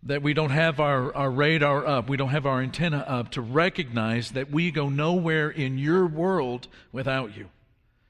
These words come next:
And this is part of what Abraham is, is teaching us today in terms of,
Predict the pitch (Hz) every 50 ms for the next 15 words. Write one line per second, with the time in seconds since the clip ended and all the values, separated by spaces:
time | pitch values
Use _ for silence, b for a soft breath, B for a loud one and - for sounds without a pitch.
0 | b b b b b b b b b b b b b b b b b b b b
1 | 131 135 147 180 190 - - 190 - - - - 180 185 185 185 175 147 143 113
2 | 151 139 131 - - 151 180 175 165 160 131 131 147 147 143 123 131 143 - 139
3 | 139 131 120 - - - 139 135 - - - - 151 175 165 - 180 165 139 135
4 | 131 131 120 - - - - - - _ - 131 127 104 139 139 127 117 113 110
5 | 120 135 117 120 120 113 - 143 135 139 135 127 113 127 120 110 95